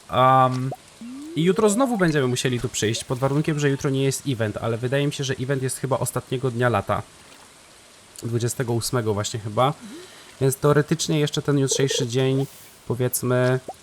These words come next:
będziemy mieli na wyłowienie tego gówna, no.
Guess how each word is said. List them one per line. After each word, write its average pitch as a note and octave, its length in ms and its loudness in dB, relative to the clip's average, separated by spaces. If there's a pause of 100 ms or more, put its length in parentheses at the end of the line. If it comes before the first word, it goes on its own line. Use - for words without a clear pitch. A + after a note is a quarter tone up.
(140)
będziemy A#2 380 -2
mieli A2+ 260 0
na G#2+ 340 0 (960)
wyłowienie E3+ 540 6
tego G#2+ 240 -2
gówna, G2 400 -6
no. G#2 160 0